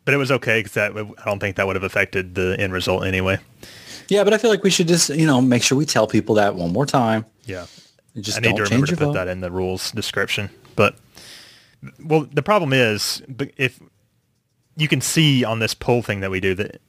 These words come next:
Speaker 1: every, you can see what other people have voted, and you can see what each game's current total is. So, like, rather than vote what you wanna play, you vote to make sure something you don't wanna play doesn't get picked, kinda.
Speaker 2: I,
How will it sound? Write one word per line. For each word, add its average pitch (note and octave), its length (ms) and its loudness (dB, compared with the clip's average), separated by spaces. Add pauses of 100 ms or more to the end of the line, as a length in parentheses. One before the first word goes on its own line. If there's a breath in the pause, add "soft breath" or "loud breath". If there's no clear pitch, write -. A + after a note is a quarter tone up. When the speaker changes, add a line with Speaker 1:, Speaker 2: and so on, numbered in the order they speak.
Speaker 1:
every, C3 180 0
you B2+ 80 2
can A#2+ 100 0
see C#3 200 2
what G#2+ 140 4
other G#2+ 220 2
people F#2+ 260 -6
have F2+ 160 -8
voted, F#2 300 -6 (160)
and G#2 120 -6
you G2+ 60 -4
can A2 100 -10
see G#2+ 220 2
what G2 260 -2
each G#2+ 260 -8
game's F#2+ 400 -4
current G2 340 -4
total F#2 320 -2
is. F#2+ 340 -6 (360 soft breath)
So, - 140 -6
like, G#2+ 160 0
rather A#2 220 4
than G#2 160 0
vote G#2+ 240 2
what G2 240 -6
you A2 120 0
wanna F#2 160 -6
play, F#2+ 560 2 (160)
you G#2 140 -2
vote G2+ 460 0
to - 80 -10
make G2 180 -2
sure F#2+ 540 -2 (640)
something F#2+ 300 -4
you F#2 100 -4
don't G#2 240 0
wanna F#2 160 -8
play F2 420 -4 (120)
doesn't F#2+ 240 0
get F2+ 160 -10
picked, - 360 -10 (460)
kinda. - 340 -6
Speaker 2:
I, F#3 320 2